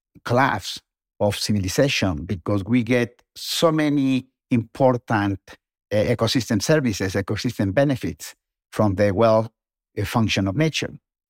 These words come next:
When nature works properly, we get these benefits,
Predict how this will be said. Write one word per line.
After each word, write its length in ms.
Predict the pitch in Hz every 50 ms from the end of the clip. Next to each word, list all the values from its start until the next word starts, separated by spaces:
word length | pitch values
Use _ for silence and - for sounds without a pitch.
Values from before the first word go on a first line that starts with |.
| _ _ _ _ _ _ -
When 240 | 135 139 139 143 147
nature 360 | 165 185 202 - - - 123
works 260 | 110 127 127 113 - -
properly, 720 | - 160 160 165 - 127 101 98 98 98 110 131 156 147 _ _ _ _ _ _ _ -
we 100 | 131 131
get 380 | 156 156 143 - - - - _ _ _ _ _ _ -
these 160 | 127 113 104
benefits, 720 | 123 147 143 123 98 - - 98 - _ - - - -